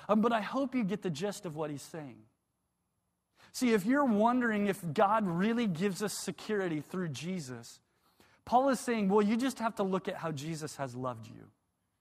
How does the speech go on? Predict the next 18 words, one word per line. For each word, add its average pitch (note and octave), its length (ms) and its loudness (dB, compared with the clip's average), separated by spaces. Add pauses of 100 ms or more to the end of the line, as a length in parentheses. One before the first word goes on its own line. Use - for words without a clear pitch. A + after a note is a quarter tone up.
(560)
That's G3 140 -12
what B3+ 100 -4
he's G3+ 140 -4
saying. D3 340 -8 (720)
You B3 140 6
just D4 180 -2
have B3+ 140 0
to B3 100 0
remember G3+ 760 2 (160)
who C#4 260 2
Jesus G#3+ 420 0
is B3+ 220 -2
and G3 180 2
what A3+ 240 2
he C#4+ 160 -2
has G#3+ 160 0
actually F#3+ 520 2
done. D#3+ 560 -6